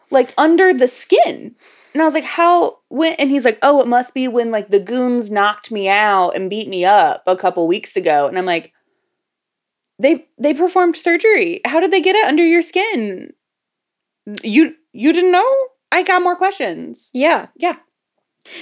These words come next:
Speaker 2: But I guess the chip my dog has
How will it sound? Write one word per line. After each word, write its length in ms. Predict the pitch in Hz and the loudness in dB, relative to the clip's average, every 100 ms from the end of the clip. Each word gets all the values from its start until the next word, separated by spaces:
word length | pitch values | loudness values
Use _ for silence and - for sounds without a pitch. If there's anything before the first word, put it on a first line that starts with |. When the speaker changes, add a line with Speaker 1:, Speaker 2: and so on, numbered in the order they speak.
| _ | _
Speaker 2:
But 80 | 285 | -2
I 100 | 285 | -2
guess 400 | 285 302 302 - _ _ _ _ _ _ _ _ _ 208 | 0 0 0 -6 _ _ _ _ _ _ _ _ _ -16
the 380 | 208 214 247 214 | -12 -4 -2 -2
chip 300 | - 294 302 | -2 -2 -2
my 200 | 240 214 | -2 -2
dog 340 | 208 220 262 196 | 0 0 0 -2
has 520 | 190 185 190 - | -6 -4 -8 -10